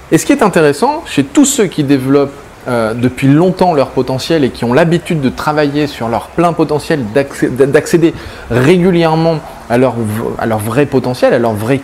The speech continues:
qualité, à leurs vraies, euh, compétences, euh, c'est qu'eux vont voir la zone d'inconfort plutôt de manière positive. Et en fait, la zone d'inconfort s'appelle pas zone d'inconfort.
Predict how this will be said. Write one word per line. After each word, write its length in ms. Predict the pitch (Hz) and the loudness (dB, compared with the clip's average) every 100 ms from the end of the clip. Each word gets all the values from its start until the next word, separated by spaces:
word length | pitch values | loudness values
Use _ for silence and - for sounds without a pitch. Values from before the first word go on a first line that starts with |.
| - | 0
qualité, 500 | 135 123 143 240 254 | 0 0 -2 0 2
à 80 | 139 | 0
leurs 160 | 117 | 0
vraies, 300 | 107 123 131 | -2 0 2
euh, 100 | 101 110 | 2 0
compétences, 760 | 165 160 151 170 240 320 - - - - - - | -2 0 -2 0 0 0 -4 -14 -20 -20 -14 0
euh, 360 | 143 143 131 - - - | 0 2 -2 -4 -10 0
c'est 180 | 208 | 0
qu'eux 280 | 185 196 285 | 4 4 4
vont 240 | 175 156 131 | 2 2 2
voir 260 | 151 185 | 4 4
la 120 | 123 | 2
zone 200 | 123 175 | 2 2
d'inconfort 560 | 151 131 131 131 226 233 | 2 0 -4 -2 0 2
plutôt 240 | 165 196 | 0 2
de 60 | 190 | 0
manière 260 | 151 180 - | 0 -2 -2
positive. 580 | 208 185 175 196 180 - - - - | 2 2 2 0 -2 -2 -10 -6 0
Et 40 | |
en 60 | 160 | 2
fait, 260 | 262 269 - - - - | 2 0 -4 -18 -16 2
la 140 | 160 | 4
zone 180 | 196 262 | 4 2
d'inconfort 680 | 180 143 147 - 233 294 - - - - - - | 0 0 -2 0 0 0 -2 -18 -20 -20 -20 -6
s'appelle 360 | - 185 170 | -2 2 2
pas 220 | - 269 | 2 0
zone 220 | 160 156 139 | 2 2 2
d'inconfort. 600 | 135 135 135 - 123 | -2 -2 -4 -2 -4